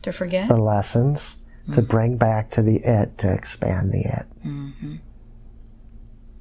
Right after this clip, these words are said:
Speaker 1: Is that the bottom line of
Speaker 2: That's
Speaker 1: why we're
Speaker 2: it.
Speaker 1: here?
Speaker 2: Yeah. That's it.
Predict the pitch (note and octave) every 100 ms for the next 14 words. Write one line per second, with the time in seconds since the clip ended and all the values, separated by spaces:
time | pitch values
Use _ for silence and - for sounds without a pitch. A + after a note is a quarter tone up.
0 | - - - - - - - - - -
1 | - - - - - - F3 F3 E3 D#3+
2 | D#3 D3+ D3 C#3+ D3 D#3 D#3 G2 - F#2+
3 | F#2+ E3+ E3 E3 - - G2 G2 G3+ -
4 | - - - - - - - - - B2+
5 | -